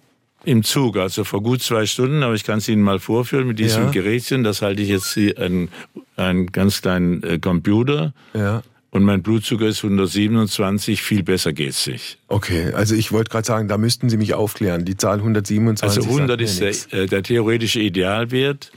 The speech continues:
Speaker 1: Man soll nicht zu nah runtergehen, äh, weil die Gefahr der Unterzuckerung ist eben gewaltig.
Speaker 2: Mhm.
Speaker 1: Auf der anderen Seite sollte er möglichst selten zu hoch sein. Das, äh, verursacht dann die Spätfolgen.
Speaker 2: Haben Sie auch festgestellt in der Beschäftigung mit diesem Thema,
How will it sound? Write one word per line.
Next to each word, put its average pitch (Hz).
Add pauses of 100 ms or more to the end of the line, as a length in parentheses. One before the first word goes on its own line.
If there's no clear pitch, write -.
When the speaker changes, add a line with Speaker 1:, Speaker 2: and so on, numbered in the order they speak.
(300)
Speaker 1:
Man 104
soll 120
nicht 120
zu 110
nah 101
runtergehen, 110
äh, 92 (380)
weil 92
die 90
Gefahr 92
der 95
Unterzuckerung 87 (400)
ist -
eben 85
gewaltig. 73
Speaker 2:
Mhm. 90
Speaker 1:
Auf 95
der 90
anderen 95
Seite 92
sollte 87
er 85 (420)
möglichst 95
selten 87
zu 87
hoch 90
sein. 92 (200)
Das, - (200)
äh, 85
verursacht 80
dann 80
die 73
Spätfolgen. 69 (320)
Speaker 2:
Haben 123
Sie 123
auch 110
festgestellt 120
in 113
der 110
Beschäftigung 117
mit 113
diesem 110
Thema, 113